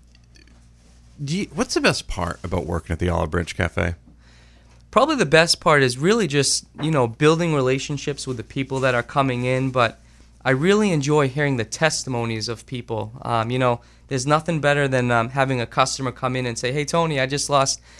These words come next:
Speaker 2: twenty pounds in the last month," or, "I've lost five pounds," or all those type of stories. But we've even had people say that, you know, "I feel so much better, um, from eating this diet. Like, I can think clearer." And, um,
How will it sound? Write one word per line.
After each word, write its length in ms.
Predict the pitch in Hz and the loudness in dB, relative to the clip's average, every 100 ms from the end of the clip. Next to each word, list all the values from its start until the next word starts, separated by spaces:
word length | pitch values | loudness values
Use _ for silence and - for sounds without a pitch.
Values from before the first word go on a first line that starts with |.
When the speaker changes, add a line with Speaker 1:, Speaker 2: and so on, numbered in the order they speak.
| - | -16
Speaker 2:
twenty 320 | - 175 165 | 0 2 2
pounds 440 | 165 165 156 147 127 | 0 2 4 4 2
in 80 | 127 | 0
the 60 | |
last 340 | 127 135 135 139 | 2 2 2 2
month," 400 | 139 123 120 123 | 2 2 0 0
or, 160 | 120 | 4
"I've 160 | 123 127 | 4 2
lost 420 | 131 123 - - - - - | 0 0 -4 -10 -20 -20 -20
five 440 | - - 147 143 - | -6 2 4 2 -2
pounds," 400 | 139 123 120 123 | -2 0 0 4
or 320 | 123 117 113 - - - - - - - - - | 6 4 2 -12 -20 -20 -20 -20 -20 -20 -4 2
all 160 | 180 | 4
those 240 | 185 180 - | 4 -2 -2
type 180 | 151 | -4
of 100 | 135 | -2
stories. 480 | 127 - 160 156 123 | -4 0 2 4 2
But 140 | 120 123 | -2 -2
we've 180 | 160 | -2
even 260 | 180 180 165 | -2 -2 -2
had 180 | 151 135 | -2 -4
people 260 | 156 143 | -4 -4
say 200 | 139 143 | -2 -2
that, 260 | 131 123 123 | 0 -2 -2
you 80 | 143 | -2
know, 300 | 147 135 - - | 0 0 -2 -14
"I 120 | 131 | -14
feel 680 | - - - 190 196 190 180 | -12 -12 -4 0 2 0 -2
so 480 | - - - 165 170 | -6 -4 2 4 4
much 320 | 170 160 - | 0 -4 -10
better, 520 | 127 143 139 120 - - - - - _ - | -6 0 0 0 -6 -16 -20 -20 -20 _ -2
um, 240 | 120 117 | 0 0
from 220 | 117 131 - | 0 -6 -4
eating 340 | 147 139 127 | -2 0 0
this 220 | 117 - | -2 -4
diet. 260 | 135 131 123 | 2 4 4
Like, 180 | 117 123 | 0 -2
I 60 | |
can 180 | 120 110 | -4 -4
think 460 | 107 - 151 160 - | -10 -4 -2 -2 -8
clearer." 600 | - 165 160 160 156 156 - - - - - | -6 0 4 4 2 -2 -14 -20 -20 -20 -10
And, 280 | 127 123 123 | -2 0 2
um, 400 | 120 117 110 | 2 2 0